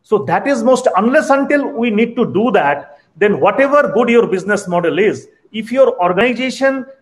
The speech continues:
is not supporting that business model, if you are not able to rethink your, your organization, you have to rethink your organization, your business model, your re-, your reimagining of business model will not be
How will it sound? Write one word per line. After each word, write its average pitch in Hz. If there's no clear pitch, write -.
is 175
not 214
supporting 240
that 220
business 165
model, 123
if 233
you 254
are 262
not 262
able 226
to 262
rethink 220
your, 220
your 214
organization, 185
you 247
have 247
to -
rethink 214
your 208
organization, 139
your 202
business 202
model, 185
your 180
re-, 202
your 196
reimagining 226
of 214
business 190
model 185
will 190
not 196
be 202